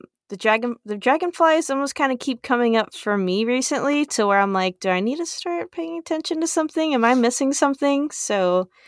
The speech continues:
um, I need to do a little research and be a little bit more open to the dragonfly situation, 'cause this isn't the first time that, uh, it's come up.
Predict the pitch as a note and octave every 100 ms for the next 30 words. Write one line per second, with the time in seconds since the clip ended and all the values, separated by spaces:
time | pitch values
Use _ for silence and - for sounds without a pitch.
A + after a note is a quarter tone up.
0 | - _ _ _ F#3+ F#3+ F#3 F3+ F3+ F3
1 | - G3 G#3+ A3+ A3 - A#3+ A3+ A3 A3
2 | G#3+ G#3+ G#3 G3+ G3+ G3 G3+ - _ -
3 | B3+ C4+ C4+ B3+ B3+ - F3 - G#3 G3+
4 | G3 G3+ G3+ G3 F#3+ F#3 F#3 F3+ F3+ F3+
5 | F3+ F3+ E3+ F3+ - F3+ F3+ F3+ - G#3
6 | F#3 - F#3 F#3 F3+ - G#3 G#3+ A3 A3+
7 | G#3 G#3 G3+ - G3+ F#3+ F3+ F3+ - _
8 | - - - _ _ _ - F3+ E3+ -
9 | - - A#3+ F4+ - -